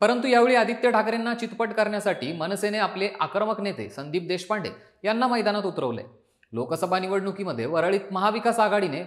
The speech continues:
फक्त सहा हजारांचं मताधिक्य घेतलं होतं, यामुळे आदित्य ठाकरेंसाठी हा धोका मानला जातोय. त्यात आता मनसे निवडणूक रिंगणात उतरल्यामुळे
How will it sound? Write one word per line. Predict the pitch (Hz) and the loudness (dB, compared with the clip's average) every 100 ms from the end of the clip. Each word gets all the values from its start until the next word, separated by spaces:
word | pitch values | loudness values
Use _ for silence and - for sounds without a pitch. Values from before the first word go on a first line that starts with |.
| - | -6
फक्त | 196 240 | -2 -2
सहा | 233 220 233 | 2 6 6
हजारांचं | 226 226 233 233 | 6 2 2 0
मताधिक्य | 220 214 202 202 220 | 0 0 -2 -4 -2
घेतलं | 180 180 156 | -2 -2 -6
होतं, | 120 104 - _ _ _ 202 | -8 -12 -18 _ _ _ -2
यामुळे | 233 262 | 2 4
आदित्य | 226 233 240 254 | 4 2 2 4
ठाकरेंसाठी | 247 233 247 233 233 240 | 4 4 2 2 2 2
हा | 233 | 2
धोका | 202 196 220 | 4 2 2
मानला | 202 180 170 | 0 0 0
जातोय. | 156 - 107 - _ _ _ - | 0 -4 -10 -18 _ _ _ -4
त्यात | 156 | -2
आता | 160 185 202 | 0 2 0
मनसे | 185 214 214 240 | 0 -2 0 2
निवडणूक | 233 233 240 233 | 4 2 0 0
रिंगणात | 226 226 233 | 0 0 -2
उतरल्यामुळे | 226 226 214 220 233 | 0 0 2 0 -2